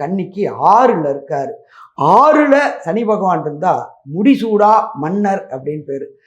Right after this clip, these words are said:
தைரியத்தை கொடுக்கக்கூடியவர், வீரியத்தை குடிக்கக்கூடியவர், வெற்றியை கொடுக்கக்கூடியவர் ஆறுல இருக்காரு.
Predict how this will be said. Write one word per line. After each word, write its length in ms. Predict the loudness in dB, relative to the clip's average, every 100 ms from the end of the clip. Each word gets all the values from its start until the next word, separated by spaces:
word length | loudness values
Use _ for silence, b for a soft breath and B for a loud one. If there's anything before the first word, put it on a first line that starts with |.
| b b -2 2
தைரியத்தை 480 | 4 4 2 0 -2
கொடுக்கக்கூடியவர், 800 | -4 -10 -10 -10 -8 -6 -4 -6 -8 -2
வீரியத்தை 480 | 2 4 2 0 -6 -4
குடிக்கக்கூடியவர், 840 | -10 -10 -10 -8 -4 -4 -4 -8 B B 0
வெற்றியை 400 | 0 2 2 4 2
கொடுக்கக்கூடியவர் 800 | -4 -4 -6 -6 -6 -2 0 -2 -2 2 4
ஆறுல 280 | 6 4 0 -4
இருக்காரு. 360 | -4 -6 -6